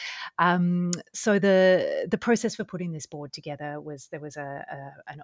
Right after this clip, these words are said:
open, and many of you would have seen this, I guess, but a, a sort of a, an open call for nominations. Either you could be self-nominate or you could be nominated by your, by your institution.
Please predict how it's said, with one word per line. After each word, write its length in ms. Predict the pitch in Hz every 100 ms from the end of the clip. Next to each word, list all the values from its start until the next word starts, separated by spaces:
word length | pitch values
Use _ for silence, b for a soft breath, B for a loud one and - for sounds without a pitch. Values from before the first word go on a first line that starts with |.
| 165
open, 280 | 156 160 143
and 80 |
many 220 | 147 156 151
of 100 | 151
you 80 | 139
would 100 | 143
have 80 |
seen 180 | - 262
this, 160 | 196 -
I 60 | 147
guess, 220 | 151 -
but 120 | 147
a, 220 | 139 147
a 40 | 147
sort 140 | -
of 40 | 135
a, 160 | 139 -
an 80 | 175
open 320 | 175 156 156
call 240 | - 147
for 100 | -
nominations. 680 | 147 139 - - 190 240 -
Either 200 | 139 143
you 120 | 139 131
could 160 | 147
be 240 | 147 139 - B B
self-nominate 920 | - 170 143 151 160 180 185 185 175
or 80 | 147
you 100 | 143
could 140 | - 143
be 100 | 147
nominated 640 | 147 143 143 143 - 139
by 200 | 139 143
your, 340 | 139 143 135 135
by 140 | 139 143
your 200 | 143 143
institution. 760 | 135 - 135 - 147 - 226